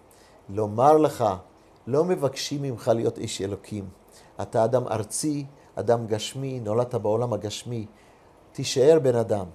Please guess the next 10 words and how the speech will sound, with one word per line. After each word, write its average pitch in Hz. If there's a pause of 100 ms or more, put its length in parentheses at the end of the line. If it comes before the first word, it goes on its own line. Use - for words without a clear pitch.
(440)
אבל 87
תהיה 107
עבד 95
השם." 87 (420)
אין 151
דרגה 117
יותר 113
גבוהה 107
בעבד 101
השם. 95